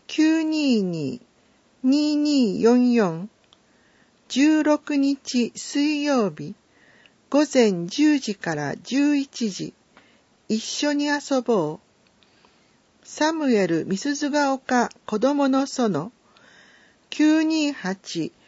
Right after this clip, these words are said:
四一二三。三日木曜日、午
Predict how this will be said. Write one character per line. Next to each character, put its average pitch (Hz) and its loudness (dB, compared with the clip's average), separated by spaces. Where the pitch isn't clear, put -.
四 302 2
一 277 -4
二 208 2
三。 160 -4
三 226 2
日 269 2
木 226 0
曜 269 2
日、 143 -12
午 269 4